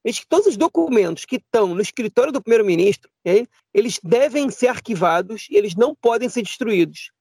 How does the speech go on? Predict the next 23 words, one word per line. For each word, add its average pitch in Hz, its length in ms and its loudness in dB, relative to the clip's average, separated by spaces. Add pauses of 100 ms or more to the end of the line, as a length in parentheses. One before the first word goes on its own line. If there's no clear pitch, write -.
(140)
É 226 80 0 (120)
crime 285 400 2
destruir 190 340 0
os 170 80 2
documentos. 156 580 0 (240)
E 226 80 2
agora 262 320 2
vai 302 100 -2
começar 370 240 0
uma 359 80 4
investigação 339 760 2
pra 202 80 -2
saber 190 340 2
se 190 560 2
os 170 80 0
documentos 185 360 0
destruídos 190 440 -2
eram 214 120 4
importantes, 226 500 -2
o 208 80 -6
que - 60 -20
tinha 214 240 2
ali 208 340 2